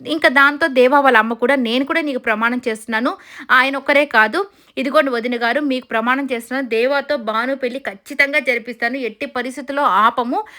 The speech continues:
మేము నీకు గ్యారెంటీ ఇస్తున్నాం. మీరిద్దరు ఇంక ఇంటికి వెళ్ళండి. మేము ఆలోచించి ఖచ్చితంగా ఆ పెళ్లి టైంకి మీ-, తీసుకొస్తాము" అని చెప్పేసి చెప్తారనమాట.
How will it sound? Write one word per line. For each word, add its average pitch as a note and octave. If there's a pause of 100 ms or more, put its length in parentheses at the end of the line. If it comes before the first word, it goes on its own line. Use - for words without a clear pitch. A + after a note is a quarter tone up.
(140)
మేము B3
నీకు D4
గ్యారెంటీ B3
ఇస్తున్నాం. C#4+
మీరిద్దరు A#3
ఇంక B3+
ఇంటికి A#3
వెళ్ళండి. A#3
మేము A#3+
ఆలోచించి B3+ (300)
ఖచ్చితంగా C#4+
ఆ E4
పెళ్లి C4
టైంకి B3+
మీ-, C#4
తీసుకొస్తాము" C#4
అని A3+
చెప్పేసి A3+
చెప్తారనమాట. E4